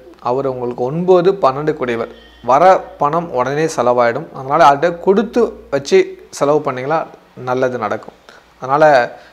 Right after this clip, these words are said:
இந்த மாசத்துல வரக்கூடிய பணங்களை கண்டிப்பா கொடுத்து வச்சு செலவு பண்ணுங்க, நல்லது நிச்சயம் நடக்கும். இல்லைன்னா செலவுகள் இரு மடங்காகுங்கிறது மாற்று கருத்து இல்ல. வெளிநாட்டுல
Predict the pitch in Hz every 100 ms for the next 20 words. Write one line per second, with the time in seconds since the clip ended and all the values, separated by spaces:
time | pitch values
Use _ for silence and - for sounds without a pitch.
0 | _ 139 135 151 190 202 202 185 156 170
1 | 170 151 135 - 139 147 143 147 - -
2 | _ - 131 151 156 160 131 117 - 151
3 | 175 175 165 156 - - - - 131 135
4 | 127 120 123 156 - _ _ _ - 123
5 | 135 147 127 120 120 143 123 117 - 156
6 | - 127 139 151 - 139 156 151 202 311
7 | 190 147 190 180 170 170 165 147 135 131
8 | 170 - 127 113 117 120 107 113 110 _
9 | _ _ _ _ 147 180 233 226 202 190